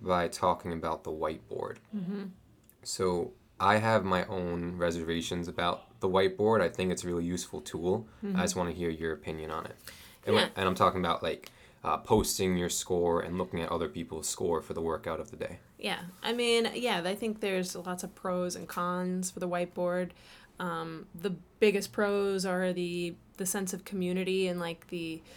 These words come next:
Speaker 2: just the, the ritual of being like, "Hey, I'm, I'm, I'm interacting with all these people and I'm among all these people. I'm not alone and I'm doing all these, I'm basically suffering and doing the same kind of stimulus as everyone else."
Speaker 1: Mm-hmm.
Speaker 2: Um,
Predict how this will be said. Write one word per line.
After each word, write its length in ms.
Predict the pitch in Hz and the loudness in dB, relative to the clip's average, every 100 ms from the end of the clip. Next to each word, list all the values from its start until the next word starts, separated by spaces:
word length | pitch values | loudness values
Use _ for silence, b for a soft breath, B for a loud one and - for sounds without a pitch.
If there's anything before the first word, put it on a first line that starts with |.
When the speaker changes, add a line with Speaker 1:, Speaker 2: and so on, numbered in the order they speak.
| B B B B B - 180 | B B B B B -12 -8
Speaker 2:
just 240 | 190 - | -8 -4
the, 200 | 185 170 - - | -2 -2 -6 -10
the 100 | 175 | -6
ritual 600 | 196 202 202 - 185 175 | 0 0 0 0 2 2
of 360 | 170 160 165 165 | 2 0 0 -2
being 180 | 170 170 | -4 -4
like, 140 | 165 | -4
"Hey, 180 | 175 180 | -4 -2
I'm, 380 | 175 175 170 170 | 0 -2 -4 -8
I'm, 420 | - 156 160 156 - - - - - - - - | -10 -12 -12 -14 -18 -20 -20 -20 -20 -20 -20 -12
I'm 120 | 180 175 | -6 -2
interacting 440 | 175 151 175 180 | 2 2 2 -2
with 120 | 170 | -2
all 200 | 165 170 | 0 0
these 180 | 180 180 | 0 -2
people 580 | - 196 185 196 202 202 | -6 -10 -4 -2 0 0
and 220 | 175 170 | -2 -4
I'm 200 | 165 160 | -4 -6
among 360 | 170 170 175 185 | -4 -2 0 0
all 120 | 185 | 0
these 200 | 196 185 | -2 -4
people. 500 | - 190 202 202 208 B B B - | -4 -2 0 0 -2 B B B -10
I'm 160 | 170 | -6
not 220 | 175 170 175 | -2 0 0
alone 360 | 165 170 175 | 0 0 0
and 100 | 170 | 0
I'm 320 | 165 170 180 - - 175 | -2 -6 -10 -14 -16 -6
doing 280 | 196 185 175 | -2 2 2
all 120 | 170 | 0
these, 380 | 170 165 - - - _ | 0 -2 -2 -4 -12 _
I'm 120 | - 220 | -2 6
basically 440 | 214 220 214 180 | 6 6 4 2
suffering 360 | 180 180 180 170 | 2 0 0 0
and 80 | |
doing 160 | 175 175 | -2 -2
the 60 | 170 | -2
same 280 | - 170 | 0 0
kind 140 | 180 170 | -2 -4
of 80 | - | -4
stimulus 420 | 185 175 165 165 | -2 -2 -4 -4
as 60 | 165 | -6
everyone 340 | 165 156 156 | -6 -6 -4
else." 380 | 160 180 208 - | -2 -2 -4 -6
Speaker 1:
Mm-hmm. 480 | 95 92 92 - 202 | -8 -12 -12 -8 0
Speaker 2:
Um, 520 | 180 180 185 180 208 | 0 2 0 -2 -6